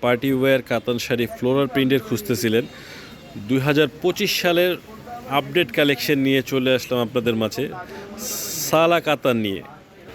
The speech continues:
প্রত্যেকটা শাড়ি অনেক সুন্দর, নতুনত্ব ডিজাইনের মধ্যে আসছে। প্রথমে আমি একটা শাড়ি আপনাদের মাঝে খুলে দেখাবো। শাড়িটার এই যে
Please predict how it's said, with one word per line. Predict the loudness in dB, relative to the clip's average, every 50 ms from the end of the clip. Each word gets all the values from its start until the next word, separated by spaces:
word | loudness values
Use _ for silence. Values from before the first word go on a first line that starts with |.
| -12 -10 -8 -8 -8 -8 -8 -8 -4 2 4
প্রত্যেকটা | 4 4 4 2 0 0 2 2 2 2
শাড়ি | 2 2 0 0 2 2 2 2 4
অনেক | 2 2 2 2 0 0 -2
সুন্দর, | -2 -2 0 0 2 2 2 0 2
নতুনত্ব | 0 -2 -2 0 0 0 0 0 0 -2 0
ডিজাইনের | 2 2 4 4 4 4 4 4 4
মধ্যে | 4 2 2 0 0 0 2
আসছে। | 2 2 0 -2 -2 -2 -2 -2
প্রথমে | -2 -2 -4 -4 -2 -2 0 0 2
আমি | 2 2 0
একটা | 0 -2 -2 -4 -6
শাড়ি | -4 -2 0 2 2 2
আপনাদের | 2 2 0 -2 -2 0 0 0
মাঝে | 0 0 -2 -2 -6
খুলে | -4 -2 0 2 2
দেখাবো। | 2 2 2 0 0 2 2 0 -2 -4 -10 -16 -16 -16 -16 -16 -16 -16 -16 -16 -18 -18 -14 -10 -6
শাড়িটার | -2 0 2 2 2 2 2 4
এই | 2 2
যে | 0 -2